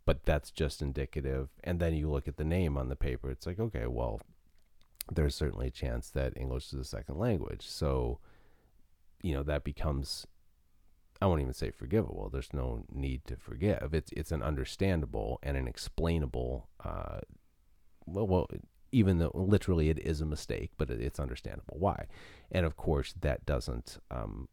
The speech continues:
cast, uh, aspersions, I don't think, on the, the research itself. But yeah, I think for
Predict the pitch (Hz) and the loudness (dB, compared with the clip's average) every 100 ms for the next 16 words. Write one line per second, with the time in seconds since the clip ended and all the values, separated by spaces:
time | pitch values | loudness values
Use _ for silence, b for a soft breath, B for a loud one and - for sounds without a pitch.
0 | - - 73 57 - - 50 52 - - | -12 -4 -2 -2 -6 -8 -6 -6 -8 -8
1 | - - 90 73 57 62 58 - - 101 | -6 0 0 0 -2 -4 -6 -6 0 2
2 | 58 - - 67 90 60 - 62 53 - | 2 -6 -2 0 0 -2 -4 -4 -4 -6
3 | - - _ - - - - - - 82 | -8 -14 _ -20 -20 -20 -18 -6 -2 0
4 | 82 - - - - - 139 135 - - | 0 -2 -10 -10 -12 0 2 2 0 -6
5 | - b b b b b b b b - | -14 b b b b b b b b -20
6 | - - - - 139 104 - - - _ | -20 -20 2 8 8 8 4 -10 -20 _
7 | - _ - _ _ - - 107 123 - | -20 _ -20 _ _ -20 -4 0 0 0
8 | - 80 - 87 - - 87 80 80 | -2 -4 -2 -4 -4 -6 -2 0 0